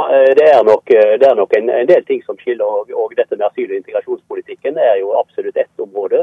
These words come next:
som, eh, som skiller. Eh, og, og denne personfokuseringen er en annen ting. Eh, og så, eh, så har vi jo også, eh, denne diskusjonen, eh, og når det gjelder,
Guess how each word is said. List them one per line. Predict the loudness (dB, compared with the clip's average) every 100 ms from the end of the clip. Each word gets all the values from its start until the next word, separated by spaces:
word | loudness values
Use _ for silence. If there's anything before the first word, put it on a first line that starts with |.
| -4
som, | -8 -6
eh, | -6 -6 -8
som | -10
skiller. | -6 -6 -8 _ _ _ _
Eh, | 0 2 2 0 -6
og, | -4 -4 -4 -4 -4
og | -2 -2
denne | -2 -2
personfokuseringen | -6 -6 -8 -10 -8 -2 0 0 -2
er | -2
en | -2
annen | -4 -6
ting. | -6 -8 _ _ -4
Eh, | -2
og | 0 -2 -2
så, | 0 2 2
eh, | -2 -2 -2 -2
så | -2 0
har | 0 0
vi | -2
jo | -8
også, | -2 0 0 -2
eh, | -4 -4 -4
denne | -4 -6
diskusjonen, | -8 -18 -10 -6 -6 -4
eh, | -4 -2 2 2 2 0
og | -4 0
når | 2
det | 4
gjelder, | 2 2 -2